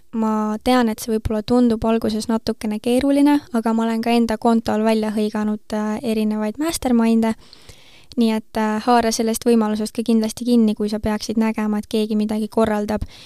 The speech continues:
Ja ole ka ise julge kirjutama, ma ei tea, näiteks finantsvabaduse grupis või, äh, naisinvestorite klubi grupis, et sa otsid endale inimesi, kellega sa tahaksid neid teemasid arutada ja koos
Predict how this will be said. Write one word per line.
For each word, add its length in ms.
Ja 240
ole 240
ka 80
ise 280
julge 280
kirjutama, 480
ma 120
ei 40
tea, 140
näiteks 320
finantsvabaduse 720
grupis 460
või, 400
äh, 300
naisinvestorite 840
klubi 280
grupis, 420
et 100
sa 120
otsid 340
endale 300
inimesi, 440
kellega 340
sa 120
tahaksid 520
neid 220
teemasid 440
arutada 480
ja 240
koos 560